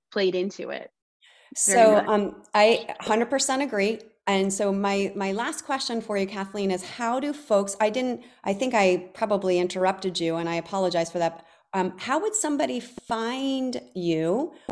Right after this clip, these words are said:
Speaker 2: number one? And number two, I asked the question earlier about the reach. Who do you serve, um, beyond just the, the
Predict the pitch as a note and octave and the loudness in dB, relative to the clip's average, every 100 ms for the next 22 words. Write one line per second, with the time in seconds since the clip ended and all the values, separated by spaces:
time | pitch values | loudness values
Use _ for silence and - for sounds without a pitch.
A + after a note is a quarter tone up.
0 | - G#3 G#3 G3+ F#3+ G#3+ G3+ F#3+ F#3+ F#3 | -2 0 2 2 2 0 0 0 0 -2
1 | F#3 G#3+ F#3 F#3+ G3+ G3 - G3+ G3 G3 | -4 -2 0 0 -2 -6 -8 -8 -4 -4
2 | - F#3+ - G3+ G#3 F#3 F3 E3+ F#3 F3 | 0 0 2 2 2 2 2 2 0 -2
3 | - - - G#3 A3+ - - C4 C4+ B3+ | -12 -18 -8 -2 0 -2 -4 -4 -2 -2
4 | A3 - - A3 F#3+ F3 E3+ - _ _ | -2 -4 -2 0 2 2 0 -8 _ _
5 | - F#3 F3 F3+ G3 G3 F#3+ G3 G3 F#3+ | 0 2 2 2 4 4 4 4 2 2
6 | G3 - - F3 E3 - F3 E3 D#3+ | -2 -4 -2 0 -2 -2 -2 -2 -4